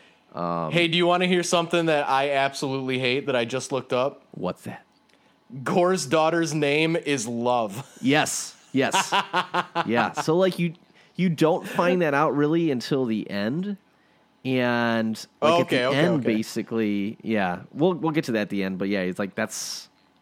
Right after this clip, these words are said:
Speaker 1: that's how we find out that the title is Love and Thunder.
Speaker 2: Okay.
Speaker 1: Um, but yeah, we, that's, like, the only time you actually see Gore butchering a god is at the very beginning. You don't see him killing any other
Speaker 2: Really?
Speaker 1: gods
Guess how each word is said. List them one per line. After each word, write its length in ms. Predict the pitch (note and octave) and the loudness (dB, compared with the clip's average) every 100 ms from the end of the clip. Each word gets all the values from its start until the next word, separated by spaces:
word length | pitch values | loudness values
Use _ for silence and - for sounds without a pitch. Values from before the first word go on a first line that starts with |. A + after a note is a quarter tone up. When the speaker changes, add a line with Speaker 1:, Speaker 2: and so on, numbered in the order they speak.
| - | -8
Speaker 1:
that's 180 | G2 | -8
how 100 | - | -6
we 120 | G2 G2 | -6 -6
find 320 | - G2 F#2 | -4 -4 -4
out 100 | F2 | -6
that 100 | D#2 | -10
the 100 | F2+ | -14
title 360 | - G#2 F#2+ E2 | -8 -4 -4 -6
is 180 | - - | -10 -10
Love 240 | F#2 F2+ D#2 | -6 -6 -6
and 160 | D#2+ | -14
Thunder. 460 | - - G1+ - - _ _ _ - - | -16 -18 -18 -20 -20 _ _ _ -12 -4
Speaker 2:
Okay. 300 | C3 C#3 - | -2 -2 -4
Speaker 1:
Um, 300 | D3+ D2+ - _ _ _ _ _ _ _ _ - - A#2 | -8 -14 -20 _ _ _ _ _ _ _ _ -20 -20 -6
but 200 | C3+ C#3 | -2 0
yeah, 320 | D#3+ C#3+ G#2 G2 B2+ | 2 0 -2 -6 -6
we, 160 | F3+ - | -6 -2
that's, 260 | D#3+ F#3 | -4 -2
like, 220 | A3+ D3 - - B2+ C3 _ _ _ _ | -6 -8 -12 -20 -20 -20 _ _ _ _
the 160 | C3+ C#3 | -8 -4
only 260 | C3+ D#3+ D#3 | -2 0 -2
time 280 | - C3+ B2+ | 0 0 2
you 120 | G2 | 0
actually 280 | A2 - A2+ | -2 -4 -6
see 180 | - | -6
Gore 580 | G2 F#2+ G2 G2 G2+ D2+ - _ _ _ _ _ _ D3 _ _ _ | -6 -4 -2 0 0 -2 -8 _ _ _ _ _ _ -20 _ _ _
butchering 580 | G3 C3 C3 - G2+ G2 | -6 -4 -2 -2 -2 -2
a 80 | F2+ | -4
god 400 | F2 G2 F#2 - | -2 0 0 -4
is 160 | C#2+ | -6
at 140 | C#2+ - | -8 -10
the 60 | - | -10
very 180 | D2 | -10
beginning. 400 | - - B1+ B1 - _ _ _ _ _ _ _ _ - | -10 -12 -12 -16 -20 _ _ _ _ _ _ _ _ -10
You 100 | G#2 | -2
don't 180 | B2+ A2+ | -2 -2
see 200 | C3+ A#2+ | -4 -2
him 180 | G#2 | -4
killing 520 | F2 - B2 A2+ B2+ - | -6 -10 -6 -4 -4 -4
any 180 | C#3+ C#3 | -4 -2
other 140 | C3+ | 0
Speaker 2:
Really? 80 | G#2+ | 0
Speaker 1:
gods 380 | C#3 F3+ A#3+ | 0 0 -4